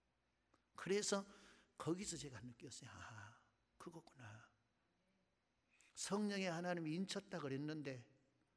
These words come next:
육신의 눈에는 안 보여도 마귀의 눈에도 보이는 하나님의 인이 있구나. 할렐루야. 여러분에게도 있지요? 있지요? 음.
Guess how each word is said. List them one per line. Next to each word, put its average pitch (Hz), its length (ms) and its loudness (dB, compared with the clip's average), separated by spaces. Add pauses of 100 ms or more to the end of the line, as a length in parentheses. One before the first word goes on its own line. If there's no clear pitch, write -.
(440)
육신의 208 480 4
눈에는 165 400 4
안 117 200 -2
보여도 160 480 2 (1600)
마귀의 196 640 4
눈에도 175 400 4
보이는 160 640 4 (1400)
하나님의 226 640 10
인이 180 240 6
있구나. 156 300 2
할렐루야. 185 640 12 (1400)
여러분에게도 220 580 12
있지요? 170 500 12 (920)
있지요? 240 640 12 (800)
음. 127 160 -2